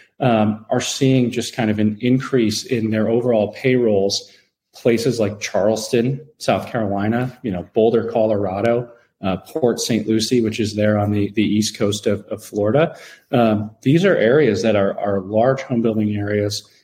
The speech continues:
and that are really picking up steam despite some of the kind of broader macro concerns that we, we talk about. So I think, um, the,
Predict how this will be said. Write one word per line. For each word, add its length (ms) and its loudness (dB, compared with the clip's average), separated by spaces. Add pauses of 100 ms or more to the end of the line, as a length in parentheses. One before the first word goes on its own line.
(140)
and 180 2
that 80 2
are 140 4
really 360 2
picking 460 -4
up 160 -8
steam 580 -2 (340)
despite 540 -4
some 260 0
of 100 0
the 120 0
kind 280 0
of 160 -4
broader 420 2
macro 420 -6
concerns 640 -12
that 220 -6
we, 280 -14
we 120 -14
talk 320 -14
about. 360 -16 (320)
So 240 2
I 80 4
think, 360 -2
um, 400 -4 (160)
the, 420 -4